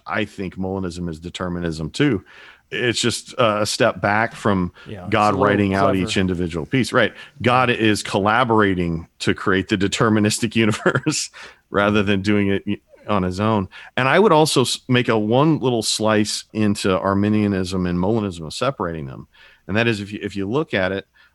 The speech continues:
Speaker 1: on Molinism, God looks at all of the different worlds and chooses one. On Arminianism, God hits the s-, the go button, and then he's presented
Speaker 2: Ah.
Speaker 1: with all of the future, right?
Speaker 2: Hmm.
Speaker 1: So, um, in some sense, maybe that's better because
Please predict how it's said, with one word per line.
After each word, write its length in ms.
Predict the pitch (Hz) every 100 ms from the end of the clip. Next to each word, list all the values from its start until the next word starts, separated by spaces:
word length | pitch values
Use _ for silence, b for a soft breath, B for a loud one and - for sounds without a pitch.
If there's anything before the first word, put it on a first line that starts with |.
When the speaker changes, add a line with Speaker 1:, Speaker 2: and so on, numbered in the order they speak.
| -
Speaker 1:
on 120 | 101
Molinism, 520 | 101 147 175 127 104 92
God 260 | 113 110
looks 300 | 101 123 -
at 120 | 101
all 280 | - 98 107
of 100 | 98
the 80 | 95
different 320 | 95 104 85
worlds 320 | 92 104 101 87
and 120 | 82
chooses 420 | - 143 95 73
one. 240 | 55 58 - _ _ _ _ _ 101
On 120 | 101
Arminianism, 760 | 98 120 185 151 110 95 95 - 107
God 340 | 107 123 135 -
hits 380 | - 139 - -
the 80 | 92
s-, 140 | - -
the 100 | -
go 220 | 90 113 151
button, 520 | 113 80 - 82 80 b b _
and 220 | 107 104
then 320 | 92 95 135 165
he's 280 | 123 104
presented 680 | - - 95 87 82 67 - _ _ - -
Speaker 2:
Ah. 160 | 113
Speaker 1:
with 140 | 107 -
all 260 | 104 101 101
of 100 | 92
the 80 | 87
future, 580 | - 87 73 67 58 - -
right? 320 | 85 92 113 _ B B
Speaker 2:
Hmm. 120 | 127
Speaker 1:
So, 440 | 98 120 120 117 - _ 117 - _ _ 127
um, 420 | 117 113 107 -
in 140 | 135 123
some 240 | - 156
sense, 360 | - 143 120 - -
maybe 360 | 120 123 135
that's 260 | 117 110 -
better 340 | 107 117 123
because 380 | 101 98 104 90